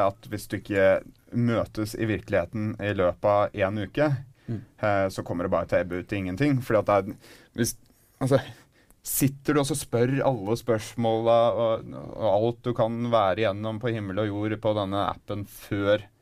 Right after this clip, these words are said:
Speaker 1: du møtes i virkeligheten, så gjør du det ofte veldig vanskelig for deg selv.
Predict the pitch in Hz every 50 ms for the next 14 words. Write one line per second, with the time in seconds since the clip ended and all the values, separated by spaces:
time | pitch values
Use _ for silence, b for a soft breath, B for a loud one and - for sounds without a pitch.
0 | b b b b b _ 131 127 120 98 - - 107 117 117 117 98 - - 190
1 | 190 147 175 180 139 - b b b b b b b b b b b - - 131
2 | 117 107 107 104 98 95 95 92 90 92 104 113 123 135 139 135 131 - - _
3 | _ _ _ _ _ - _ _ - - - - - - - 107 101 95 107 101
4 | 87 98 101 110 110 107 104 98 82 - - - - - 92 87 - 101 104 101
5 | 101 101 95 98 98